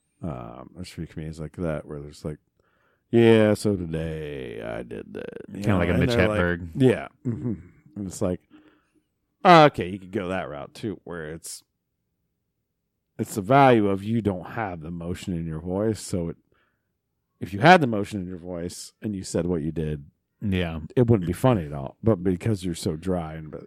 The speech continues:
Speaker 1: it, it seems funnier than
Speaker 2: Right.
Speaker 1: so. <clears throat> And the way you look says, you know, the way you look and hold your body and everything you do,
Speaker 2: Right.
Speaker 1: um, your character on a stage, you're performing, it makes a big difference too.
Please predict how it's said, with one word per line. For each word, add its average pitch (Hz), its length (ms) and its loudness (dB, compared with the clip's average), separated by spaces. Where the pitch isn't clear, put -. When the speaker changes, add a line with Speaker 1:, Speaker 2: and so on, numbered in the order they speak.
Speaker 1:
it, 110 160 -4
it 104 120 -2
seems 82 280 -8
funnier 69 360 -8
than 60 160 -2
Speaker 2:
Right. 82 320 4
Speaker 1:
so. 71 380 -8
<clears throat> - 200 -20
And - 640 2
the 220 40 12
way 214 140 12
you 185 80 10
look 208 240 8
says, 127 420 2
you 139 160 0
know, 98 200 0
the 127 140 0
way 135 160 6
you 113 100 4
look 135 200 2
and 92 100 -2
hold 120 160 0
your 92 60 -8
body 110 340 0
and 95 300 -4
everything 107 400 0
you 90 60 -4
do, 98 300 2
Speaker 2:
Right. 85 380 2
Speaker 1:
um, 80 600 0
your 90 200 -4
character 113 440 4
on 95 80 2
a 85 40 -4
stage, 98 500 -4
you're 90 120 -10
performing, 98 680 2
it 95 240 -4
makes 87 300 -8
a 90 60 -16
big 87 200 -6
difference 73 320 -10
too. - 260 -4